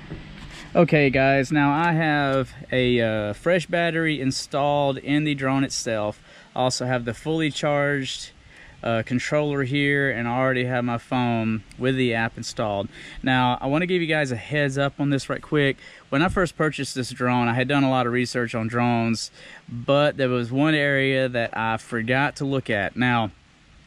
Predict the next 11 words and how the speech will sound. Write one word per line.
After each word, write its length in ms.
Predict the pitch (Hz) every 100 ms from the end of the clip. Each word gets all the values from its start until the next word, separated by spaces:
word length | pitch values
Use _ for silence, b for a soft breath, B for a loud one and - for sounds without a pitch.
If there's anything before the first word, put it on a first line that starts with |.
| - - -
this 180 | 160
particular 500 | - - 196 175 156
drone, 360 | 123 143 131 120
the 80 | 113
D 240 | 123 147
J, 320 | 147 143 139
D 500 | 131 123 - 139 170
J 260 | 151 147 127
I 220 | 127 127
Mavic 540 | 123 131 135 139 - 135
Mini, 500 | 131 127 110 98